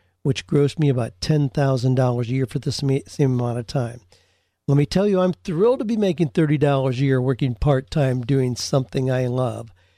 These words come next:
and having only myself to answer to for th-, three times the pay, no less. I really feel that your message is for the masses, not just for those who aspire to be millionaires.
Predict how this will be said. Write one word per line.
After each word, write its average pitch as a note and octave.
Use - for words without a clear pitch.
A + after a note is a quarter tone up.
and D3
having D3
only C#3+
myself C#3
to -
answer C#3+
to B2+
for D3+
th-, D3
three F3+
times D#3
the C#3+
pay, C3+
no C3
less. A3
I C3
really C#3
feel D#3+
that C3+
your C3+
message C3+
is B2+
for -
the A2+
masses, F3
not C3+
just C3+
for -
those C3+
who C#3+
aspire B2
to B2
be E3+
millionaires. G3